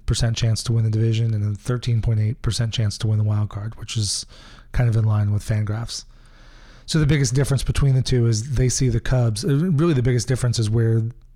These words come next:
each system sees the Brewers. It's, they've got the Cubs about the same spot. Um, but the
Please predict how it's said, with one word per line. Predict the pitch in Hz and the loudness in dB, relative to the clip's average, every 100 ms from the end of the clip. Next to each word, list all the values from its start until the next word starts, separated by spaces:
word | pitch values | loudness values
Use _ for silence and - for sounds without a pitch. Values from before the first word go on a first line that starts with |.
| - - | -8 -2
each | 135 - - | 0 0 -4
system | - 123 131 117 | 0 0 0 0
sees | 123 107 | 0 0
the | 101 | 0
Brewers. | 107 101 123 - | 0 0 -2 -8
It's, | 113 - - - - | -6 -6 -6 -10 -4
they've | 117 107 | -2 0
got | 135 | -2
the | 113 | -2
Cubs | - 107 107 | -2 -2 -2
about | 95 101 104 | -2 -2 -2
the | 104 | -2
same | 104 101 | -2 -4
spot. | - 107 - - - - - - - - - - | -4 -6 -8 -14 -20 -20 -20 -20 -20 -20 -18 -4
Um, | 110 104 98 104 - - - - - - - - - | 0 0 0 -4 -8 -18 -20 -20 -20 -20 -18 -16 -6
but | 117 120 | -2 0
the | 123 113 107 | 0 0 0